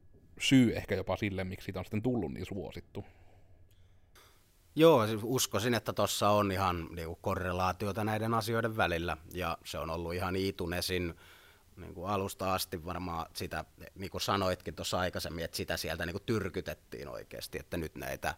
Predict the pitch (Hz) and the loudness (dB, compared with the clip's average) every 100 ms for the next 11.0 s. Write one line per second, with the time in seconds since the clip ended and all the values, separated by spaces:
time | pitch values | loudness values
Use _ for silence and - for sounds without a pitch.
0 | - 82 71 78 76 - - - - - | -6 -6 -4 -4 -6 -12 -20 -20 -20 -20
1 | - _ 127 113 107 - - - 107 - | -20 _ -2 0 -2 -8 -2 4 4 2
2 | - - - - - 87 90 - 92 78 | -12 -12 -20 -20 2 4 4 2 0 0
3 | 80 62 73 87 76 60 71 82 92 87 | -4 -8 -6 -6 -6 -8 -10 -6 -4 -6
4 | - - - - - - - - - - | -6 -12 -10 -14 -16 -20 -14 -14 -14 -20
5 | - - - - - - - _ - - | -20 -20 -20 -20 -20 -20 -20 _ -20 -20
6 | - - - 82 78 - - - - - | -20 -20 -10 -4 -4 -6 -20 -20 -20 -20
7 | - - - _ - _ - - - - | -20 -20 -20 _ -20 _ -20 -20 -20 -2
8 | 175 90 - 113 82 - _ _ - - | 0 0 -2 -6 -6 -16 _ _ -20 -20
9 | - - - _ 160 127 - 135 147 139 | -20 -20 -20 _ -2 -2 2 0 6 8
10 | 131 123 - 110 107 98 92 92 92 | 8 6 2 2 2 2 0 0 0